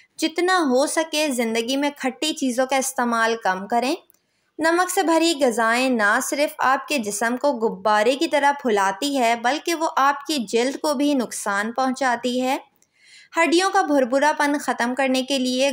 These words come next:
गोंद और छुआरे हम वज़न लें। इन्हें एक गिलास दूध में मिलाकर चौबीस घंटों में एक बार ज़रूर पिएं।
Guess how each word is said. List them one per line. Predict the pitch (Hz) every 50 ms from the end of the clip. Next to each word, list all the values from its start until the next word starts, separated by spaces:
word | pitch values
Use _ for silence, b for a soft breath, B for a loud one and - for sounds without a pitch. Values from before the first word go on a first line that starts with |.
| 240
गोंद | 214 208 214 226 233 247 269 262
और | - - 254 247
छुआरे | 247 - - - 226 214 214 214 214 226 240 247 254
हम | 247 214 208 208 208
वज़न | 202 202 202 247 254 269
लें। | 269 262 254 254 262 262 -
इन्हें | - 233 220 233 226 220 214
एक | - 233 254 277 294 269 247 220
गिलास | 247 240 240 233 233 240 254 254 226 - -
दूध | 226 233 247 233 262
में | 262 262 254
मिलाकर | 233 233 226 233 233 233 247 247 - 269 254 269 269 b b b b b b b -
चौबीस | - 349 330 320 330 330 359 339 285 277
घंटों | 262 285 262 262 262 254 302 320
में | 302 294 277
एक | 247 254 262 240 220
बार | 254 247 233 226
ज़रूर | 202 190 214 208 208 220 226 240 240
पिएं। | - 269 254 262 269 330